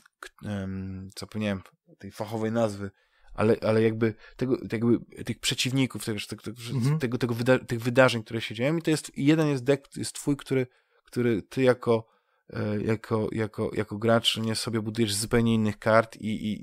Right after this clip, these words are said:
Speaker 1: i, i twój deck jest, e, niemal w jakiejś grze karcianej ułożony, tasowany, powiedzmy, w, z wybranych przez ciebie kart, pewne są zasady po-,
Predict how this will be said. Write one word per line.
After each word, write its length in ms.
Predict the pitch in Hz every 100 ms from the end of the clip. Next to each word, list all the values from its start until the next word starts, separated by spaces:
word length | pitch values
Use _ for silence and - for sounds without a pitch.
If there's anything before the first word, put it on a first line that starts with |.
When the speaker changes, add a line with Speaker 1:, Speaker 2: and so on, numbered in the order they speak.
| - -
Speaker 1:
i, 360 | - 107 104
i 60 | 101 _ _ _ -
twój 280 | - 143
deck 260 | 135 135 -
jest, 280 | 120 - -
e, 160 | 120 107 _ - -
niemal 240 | 120 127 123
w 40 |
jakiejś 260 | 113 117 113
grze 220 | 113 120
karcianej 420 | 127 117 123 117
ułożony, 400 | 110 113 113 113
tasowany, 460 | 104 107 110 110 110
powiedzmy, 320 | 110 110 110
w, 480 | - - 107 - -
z 80 | 107
wybranych 420 | 120 127 123 113
przez 160 | - -
ciebie 200 | 117 107
kart, 280 | 113 135
pewne 180 | - 113
są 180 | 104 113
zasady 340 | 110 - 107
po-, 120 | 104